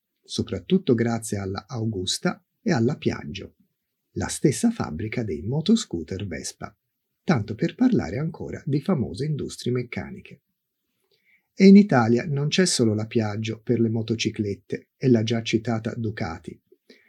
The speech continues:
ma ci sono anche famosissime marche come Augusta, Aprilia, Moto Guzzi, Benelli,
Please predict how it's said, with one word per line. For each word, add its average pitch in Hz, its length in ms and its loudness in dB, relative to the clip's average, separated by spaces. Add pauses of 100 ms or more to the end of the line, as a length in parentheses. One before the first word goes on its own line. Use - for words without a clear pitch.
(180)
ma 131 140 0
ci - 120 -2
sono 185 260 4
anche 147 380 0
famosissime 135 760 0
marche 113 540 -2
come 110 500 -4 (160)
Augusta, 113 720 -2 (120)
Aprilia, 107 680 -6 (220)
Moto 110 320 2
Guzzi, 104 500 -4 (120)
Benelli, 104 760 -2